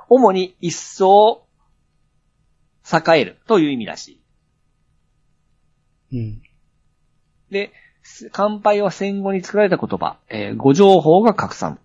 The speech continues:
Speaker 1: 戦前までは、いやさかと言ってた、との説も、実際は？
Speaker 2: <laughs> ありがとうございます。全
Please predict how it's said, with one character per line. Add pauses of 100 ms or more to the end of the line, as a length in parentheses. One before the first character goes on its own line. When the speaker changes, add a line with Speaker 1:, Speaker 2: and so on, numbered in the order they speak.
(520)
Speaker 1:
戦
前
ま
で
は、 (680)
い
や
さ
か (320)
と
言
っ
て
た、 (200)
と
の
説
も、 (360)
実
際
は？ (1080)
Speaker 2:
<laughs>
あ (300)
り
が
と
う
ご
ざ
い
ま
す。 (560)
全